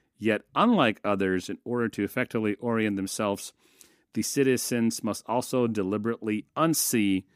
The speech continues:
the city in which they are not officially present." That's a, now that's a mouthful because, hey, literary critics.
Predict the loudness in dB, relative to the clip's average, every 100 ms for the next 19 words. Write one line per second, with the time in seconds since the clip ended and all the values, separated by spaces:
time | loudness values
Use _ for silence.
0 | _ _ _ _ _ -8 -6 0 2 4
1 | 6 4 4 2 0 2 2 2 0 -2
2 | -8 -4 -2 -2 -4 0 -2 -2 -8 _
3 | _ -8 -6 -2 0 2 0 -2 -6 -6
4 | -6 -4 -4 -4 -8 -6 -6 -6 -4 -6
5 | -6 -8 -14 -18 -6 -2 0 0 -2 -2
6 | -4 -4